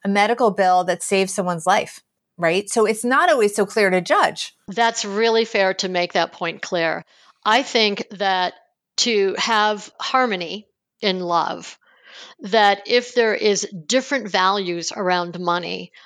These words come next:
Speaker 2: that it's important to see not a financial planner, a certified financial planner, but someone, eh, that in therapy or coaching that could work with the couple to navigate the differences. So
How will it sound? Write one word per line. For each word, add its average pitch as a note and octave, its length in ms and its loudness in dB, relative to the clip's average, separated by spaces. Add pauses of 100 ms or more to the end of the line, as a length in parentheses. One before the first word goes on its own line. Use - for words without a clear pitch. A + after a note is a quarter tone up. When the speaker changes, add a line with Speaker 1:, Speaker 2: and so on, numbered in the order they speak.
(120)
Speaker 2:
that G#3 120 4
it's G#3+ 200 4
important G#3 640 0
to F#3+ 420 0
see G3+ 800 0
not G#3 360 0
a A#3 120 2
financial G3 560 -2
planner, A3 520 0
a A3 80 0
certified G3 400 -2
financial F3+ 320 -2
planner, F3 360 -4 (320)
but B3 120 2
someone, C4 640 2 (340)
eh, A#3 240 -2
that G3+ 340 2
in G#3+ 140 0
therapy G#3+ 480 0
or F#3+ 60 2
coaching A3 580 0
that F#3+ 180 0
could F#3 140 -2
work G3+ 240 0
with G3+ 120 -2
the F#3 80 -2
couple F3+ 500 0 (240)
to G#3+ 100 -2
navigate F#3+ 480 2
the F#3 80 -2
differences. C4 580 0
So G#3 260 2